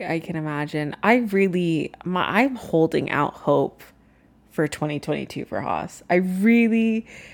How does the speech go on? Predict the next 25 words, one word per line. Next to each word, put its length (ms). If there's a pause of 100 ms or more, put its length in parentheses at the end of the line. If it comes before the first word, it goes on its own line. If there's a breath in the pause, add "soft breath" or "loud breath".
(380 loud breath)
really 440
am. 380
I 140
hope 320
that 320
the 100
time, 560
energy, 520
and 160
money 280
they've 220
invested 800
into 540
the 120
twenty 300
twenty-two 760 (720 loud breath)
model 560 (580)
of 440
their, 480
their 200
car 600 (280)
is 200
worth 300
it, 260 (160)
because, 720